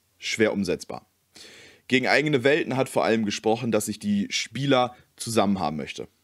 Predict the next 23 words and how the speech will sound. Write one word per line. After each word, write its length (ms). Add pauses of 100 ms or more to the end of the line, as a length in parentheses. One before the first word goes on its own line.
Man 340 (140)
kann 240
sich 180
mit 120
seinen 200
Freunden 360
nebeneinander 680 (240)
Plots 300
claimen 420 (140)
und 180
diese 160
bebauen. 420 (760)
Ob 140
wir 80
davon 360
vielleicht 220
irgendwann 200
nochmal 260
abweichen, 720 (280)
steht 320
in 100
den 140
Sternen. 420